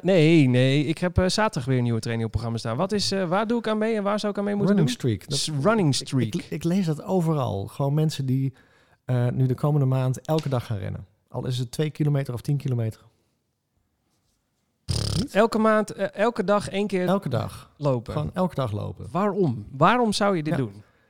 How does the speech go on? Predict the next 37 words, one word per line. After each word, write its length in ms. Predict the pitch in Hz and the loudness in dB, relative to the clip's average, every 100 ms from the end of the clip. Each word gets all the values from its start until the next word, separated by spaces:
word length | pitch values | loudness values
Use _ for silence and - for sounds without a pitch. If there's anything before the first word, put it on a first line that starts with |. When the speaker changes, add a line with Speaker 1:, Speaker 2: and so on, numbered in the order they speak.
| _ | _
Speaker 2:
Ja, 140 | 151 135 | -2 2
waarom? 320 | 143 208 262 | 2 2 0
En 120 | 165 | -2
ik 80 | 170 | 0
denk, 160 | 165 147 | 0 2
waarom 260 | 156 165 | 2 2
in 120 | 151 | 2
december? 480 | 139 127 - 101 95 | 2 2 0 -4 -6
Doe 80 | 107 | -6
dat 100 | 131 | -6
dan 100 | 139 | -4
lekker 200 | 139 - | -4 0
in 60 | 117 | -2
de 60 | |
zomer. 340 | 90 98 92 101 | 0 -4 -6 -4
Speaker 1:
Nou, 220 | 180 175 | -2 0
nee, 160 | 175 170 | 2 2
los 220 | 180 185 | 0 0
van 160 | 170 | -2
waarom. 300 | 160 165 175 | 0 0 0
Maar 180 | 160 165 | 0 0
u, 80 | 180 | 0
waarom 420 | 147 165 214 208 | 2 2 2 0
zou 260 | 156 180 170 | 2 2 2
jij 340 | 160 151 143 | 2 2 0
jezelf 520 | 143 135 139 160 165 | 0 0 2 0 -2
helemaal 340 | 151 180 185 147 | -2 -2 0 -2
kapot 280 | - 190 175 | 2 2 4
maken 320 | 165 156 135 | 0 -2 -2
door 100 | 120 | -4
elke 280 | 170 196 156 | -2 -2 -2
dag 240 | 160 - | -4 -4
te 80 | 131 | -8
gaan 320 | 131 123 123 113 | -2 -2 -2 -6
lopen 460 | 113 107 - 120 - | -10 -10 -14 -18 -10
als 260 | 127 123 | -8 -8
amateur? 500 | 135 117 113 104 131 | -8 -10 -10 -12 -14